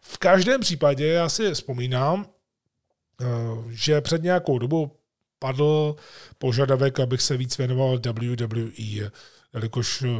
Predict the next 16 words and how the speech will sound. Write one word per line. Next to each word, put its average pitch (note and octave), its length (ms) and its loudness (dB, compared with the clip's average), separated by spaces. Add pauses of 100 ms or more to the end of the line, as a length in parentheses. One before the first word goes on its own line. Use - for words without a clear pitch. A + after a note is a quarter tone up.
(120)
v - 100 -16
posledních A#2 480 -6
dílech, A#2 460 -4
eh, G#2+ 240 -4
nedostala A#2+ 500 0
tahle A2+ 240 -6
ta A#2 80 -4
společnost A#2+ 440 -6
moc A#2+ 200 -8
prostoru, G#2+ 520 -12
což C#3 200 -2
je C3+ 80 2
pravda. A2 320 -6 (480)
Jednoznačně B2+ 640 -2
s - 60 -4
tím B2+ 220 -4